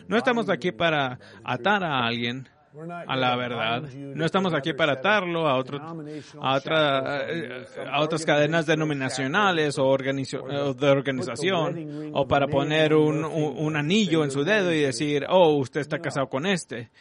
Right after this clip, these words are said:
Speaker 1: No.
Speaker 2: We're here
Speaker 1: Estamos
Speaker 2: to
Speaker 1: aquí
Speaker 2: preach
Speaker 1: para
Speaker 2: the word.
Speaker 1: predicar la palabra.
Speaker 2: And if you will
Speaker 1: Y si
Speaker 2: go
Speaker 1: usted
Speaker 2: on to receive it,
Speaker 1: continúa
Speaker 2: and if you will go
Speaker 1: recibiéndolo
Speaker 2: on to do it,
Speaker 1: y continúa
Speaker 2: if
Speaker 1: en
Speaker 2: you will
Speaker 1: hacerlo,
Speaker 2: continue in
Speaker 1: si
Speaker 2: his
Speaker 1: continúa
Speaker 2: word,
Speaker 1: en su palabra,
Speaker 2: then he,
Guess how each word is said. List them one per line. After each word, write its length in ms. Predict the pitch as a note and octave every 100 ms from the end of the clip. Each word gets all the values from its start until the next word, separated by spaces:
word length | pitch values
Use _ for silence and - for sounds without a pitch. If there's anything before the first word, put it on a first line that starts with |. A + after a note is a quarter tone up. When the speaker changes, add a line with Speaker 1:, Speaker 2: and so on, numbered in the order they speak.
| - _
Speaker 1:
No. 320 | E3+ G3+ A#2+ -
Speaker 2:
We're 180 | E3 D3
here 400 | F3+ F3 D#3+ -
Speaker 1:
Estamos 360 | C#3 D#3 D#3
Speaker 2:
to 60 | C3+
Speaker 1:
aquí 300 | A#2+ F#3+ G#3
Speaker 2:
preach 100 | D#3
Speaker 1:
para 160 | D#3 D3
Speaker 2:
the 100 | C3+
word. 60 | C3
Speaker 1:
predicar 380 | A#2+ C#3 B3
la 100 | F#3+ D#3
palabra. 520 | C#3 B2 A2+ A#2+ C#3
Speaker 2:
And 220 | D#3 D#3+
if 100 | D#3 D#3+
you 160 | F#3+
will 260 | F#3+ E3+ D3
Speaker 1:
Y 120 | D3
si 140 | D3 C#3
Speaker 2:
go 40 |
Speaker 1:
usted 540 | B2 F3 A3 G3+ F3+ E3+
Speaker 2:
on 80 |
to 140 | D3 D3+
receive 480 | C#3+ C3+ - G3+ F3
it, 100 | D3
Speaker 1:
continúa 600 | D#3 C#3+ C#3 D3+ B3+ G#3
Speaker 2:
and 80 | E3+
if 20 |
you 40 | D#3
will 80 | D3
go 40 |
Speaker 1:
recibiéndolo 720 | D3 C#3+ G3 A3+ E3+ D3+ C#3+ C#3
Speaker 2:
on 120 | B2
to 140 | G#2 D#3+
do 180 | E3+
it, 60 | C3
Speaker 1:
y 100 | C#3+
continúa 640 | D3+ C#3+ C3+ D3 F#3 E3+
Speaker 2:
if 60 | D#3+
Speaker 1:
en 60 | D#3+
Speaker 2:
you 40 | C#3
will 60 |
Speaker 1:
hacerlo, 460 | C3 F3 A#3+ D3+ C3
Speaker 2:
continue 480 | C3+ G3 G#3+ F3+ D#3+
in 60 | D#3
Speaker 1:
si 100 | D#3
Speaker 2:
his 60 | D#3+
Speaker 1:
continúa 580 | D3+ C3 C#3 F3+ B3+ G3
Speaker 2:
word, 100 | E3
Speaker 1:
en 80 | C#3+
su 120 | C#3+
palabra, 540 | C#3 F#3+ A3+ D#3+ D#3
Speaker 2:
then 60 | G3+
he, 180 | A3